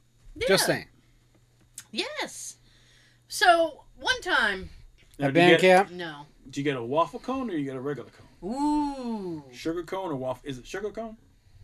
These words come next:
Speaker 1: Yeah, they ca-,
Speaker 3: Sugar
Speaker 1: they
Speaker 3: cone
Speaker 1: call
Speaker 3: or
Speaker 1: it,
Speaker 3: waffle
Speaker 1: they
Speaker 3: cone?
Speaker 1: shall call it a sugar cone. Uh, damn. I'm not against a waffle cone. I just feel like that'd be too sweet.
Speaker 3: I, I,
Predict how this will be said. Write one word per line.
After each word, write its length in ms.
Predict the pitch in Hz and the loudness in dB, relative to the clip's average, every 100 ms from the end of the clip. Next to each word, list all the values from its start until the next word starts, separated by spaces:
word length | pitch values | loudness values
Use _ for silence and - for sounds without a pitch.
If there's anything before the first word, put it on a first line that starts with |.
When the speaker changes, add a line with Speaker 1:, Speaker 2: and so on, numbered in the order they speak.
| - - | -20 -8
Speaker 1:
Yeah, 320 | 349 349 175 | 0 2 2
they 120 | 170 | -2
ca-, 120 | 190 185 | -4 -4
Speaker 3:
Sugar 120 | 190 | -4
Speaker 1:
they 80 | 220 | -2
Speaker 3:
cone 120 | 208 | 0
Speaker 1:
call 160 | 220 | 2
Speaker 3:
or 40 | 156 | 2
Speaker 1:
it, 60 | 156 | 0
Speaker 3:
waffle 240 | 147 - | -2 -6
Speaker 1:
they 80 | 180 | -14
Speaker 3:
cone? 60 | |
Speaker 1:
shall 240 | 185 196 175 | -12 -10 -10
call 280 | - 180 156 | -10 -10 -10
it 80 | 135 | -14
a 40 | |
sugar 300 | - 160 131 - | -16 -20 -20 -20
cone. 280 | 117 117 113 | -20 -20 -12
Uh, 460 | 175 185 185 180 180 _ _ _ _ - - - - - | -6 -4 -4 -4 -8 _ _ _ _ -20 -20 -20 -20 -20
damn. 800 | 151 - 247 254 - - 240 - - - - - - _ _ _ _ _ _ _ | -14 -8 -6 -6 -8 -14 -16 -20 -20 -20 -20 -20 -20 _ _ _ _ _ _ _
I'm 140 | - 302 | -4 0
not 120 | 392 508 | 2 2
against 380 | 302 247 349 - | 2 0 0 -2
a 80 | 269 | -4
waffle 360 | 214 180 - 170 | -2 -2 -4 -10
cone. 380 | - 156 143 143 | -10 -10 -10 -12
I 80 | 165 | -12
just 240 | 202 226 | -12 -12
feel 140 | 277 240 | -6 -4
like 180 | 214 | -4
that'd 140 | 190 175 | -6 -10
be 100 | 160 | -12
too 160 | 156 | -16
sweet. 400 | 151 - 143 135 _ _ _ _ _ _ _ _ _ _ _ _ _ | -18 -18 -18 -20 _ _ _ _ _ _ _ _ _ _ _ _ _
Speaker 3:
I, 40 | |
I, 20 | - | -18